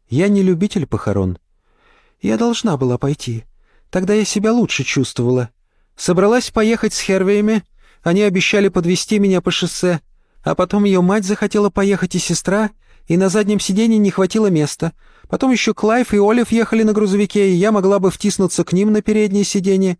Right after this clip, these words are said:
но они не догадались меня позвать". "Думаешь, он сам утонул?" Иннет представила мистера Уиллинса,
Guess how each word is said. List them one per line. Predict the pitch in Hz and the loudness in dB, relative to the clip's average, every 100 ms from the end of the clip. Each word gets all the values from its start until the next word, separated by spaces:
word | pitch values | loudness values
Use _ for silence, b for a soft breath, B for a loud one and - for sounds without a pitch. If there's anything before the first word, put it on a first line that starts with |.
| _ _ _ | _ _ _
но | 175 | 0
они | 196 | 2
не | 220 208 | 4 2
догадались | 190 175 202 208 - | 2 2 2 0 0
меня | 180 165 | 0 0
позвать". | 160 135 139 175 - _ _ _ _ _ _ _ - | -2 -2 -2 -2 -6 _ _ _ _ _ _ _ -4
"Думаешь, | 165 190 190 - | 0 2 2 0
он | 185 | -2
сам | - 254 262 | -2 0 0
утонул?" | 214 147 131 110 107 _ _ _ _ _ _ _ _ _ | 0 -2 -2 -2 -6 _ _ _ _ _ _ _ _ _
Иннет | 82 98 110 107 - - - - _ - | -4 0 0 -2 -8 -20 -20 -20 _ -4
представила | 107 110 - 123 123 117 113 | -2 -2 -4 -2 0 2 2
мистера | 120 113 - 120 | 0 -2 -2 -2
Уиллинса, | 113 131 147 143 - 135 | 0 2 0 -2 -2 -4